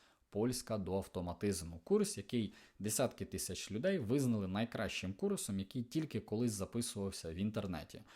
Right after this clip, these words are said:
Перші декілька місяців курс бев-, був безкоштовним. Ідея завалилася, і мені довелося або закинути цей курс повністю,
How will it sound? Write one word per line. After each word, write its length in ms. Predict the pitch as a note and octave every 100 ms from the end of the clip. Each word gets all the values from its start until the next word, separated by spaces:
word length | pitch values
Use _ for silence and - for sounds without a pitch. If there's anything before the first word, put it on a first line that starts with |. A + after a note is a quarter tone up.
| - - -
Перші 340 | F3+ G3 -
декілька 400 | C#3 C#3 C3 -
місяців 480 | C3 F#3+ D3+ - F#2+
курс 220 | E3 D#3+
бев-, 340 | G#2+ G#2 A#2 G2+
був 240 | F2+ A#2+ G#2
безкоштовним. 840 | E2 A2+ - G2 - F2 D#2+ E2 - _ - - - -
Ідея 340 | A#2 D3 A#2
завалилася, 680 | G2+ G#2 B2+ G3+ G3 F3 A#2+
і 60 | G#2+
мені 160 | D3+
довелося 500 | C#3 G#2+ A2+ B2 - -
або 340 | G#2 G#2+ D2+ - _
закинути 720 | F2+ F#2+ G#2 G#3+ A2+ A2 A#3+
цей 180 | A#3+ C3+
курс 280 | - C3+ -
повністю, 640 | - G3+ F#3+ F#3 - F3+